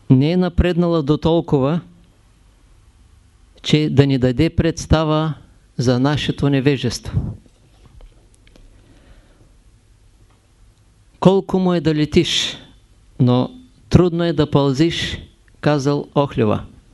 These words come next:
Никой досега не е изградил къща от философски камъни. Преяждането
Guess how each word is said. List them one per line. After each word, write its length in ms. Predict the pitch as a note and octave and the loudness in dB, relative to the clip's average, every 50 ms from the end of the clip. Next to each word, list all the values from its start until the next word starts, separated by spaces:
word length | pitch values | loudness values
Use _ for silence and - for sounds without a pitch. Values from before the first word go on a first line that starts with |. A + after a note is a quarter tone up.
| - - - - - - _ _ - - - - - - - - - - _ _ _ - - _ _ _ _ - - _ _ _ _ _ _ _ _ _ _ _ _ _ _ _ _ _ _ _ _ _ _ _ _ _ _ _ _ _ _ _ _ _ _ _ _ _ _ _ _ _ _ _ _ _ - | -20 -20 -20 -20 -20 -20 _ _ -20 -20 -20 -20 -20 -20 -20 -20 -20 -20 _ _ _ -20 -20 _ _ _ _ -20 -20 _ _ _ _ _ _ _ _ _ _ _ _ _ _ _ _ _ _ _ _ _ _ _ _ _ _ _ _ _ _ _ _ _ _ _ _ _ _ _ _ _ _ _ _ _ 0
Никой 400 | D#3 D#3 G3 F#3+ - G3+ G3 F#3+ | 2 2 2 0 0 -2 -2 0
досега 500 | D#3 F3 E3 - - E3+ D3+ E3+ F#3 F#3 | 0 -2 -2 0 -2 0 0 2 2 2
не 120 | E3+ E3 | 2 2
е 60 | E3 E3+ | 2 0
изградил 520 | E3 D3 C3+ D3+ D#3 D3 C#3 E3 D#3+ D3 - | -2 -2 -2 0 0 2 2 2 0 0 0
къща 520 | - F3+ E3+ F3 - - F3 F3 F3+ D#3 - - - - - _ _ | 0 0 0 0 -2 -2 -2 -2 -2 -4 -8 -12 -20 -20 -20 _ _
от 200 | - D3+ C#3 - | 0 0 2 2
философски 680 | - D3 C3+ B2+ A#2+ - E3+ E3 D3+ - - - D#3+ - | 2 2 2 0 0 0 0 -2 -2 -4 -4 -4 -4 -2
камъни. 460 | - E3 D#3+ D3 C3 A2+ G#2+ A2 - - - - - - _ _ _ _ _ _ _ - - - - - - - - - - - - - - - - - _ _ _ _ _ _ _ _ _ - - - - _ _ _ _ _ - - _ _ _ _ _ _ - _ _ _ _ _ _ - - - | 0 -2 0 0 0 -2 -2 -4 -6 -12 -20 -20 -20 -20 _ _ _ _ _ _ _ -20 -20 -20 -20 -20 -20 -20 -20 -20 -20 -18 -18 -18 -20 -20 -20 -20 _ _ _ _ _ _ _ _ _ -20 -20 -20 -20 _ _ _ _ _ -20 -20 _ _ _ _ _ _ -20 _ _ _ _ _ _ -6 2 2
Преяждането 1000 | - C3 B2+ B2+ C#3 D#3+ E3 D3 C3+ D3 D#3 D#3 D#3 D3+ - - D#3 D#3 E3 | 4 4 4 2 2 0 -2 -2 -2 -2 -2 -2 -2 -2 0 0 0 0 -2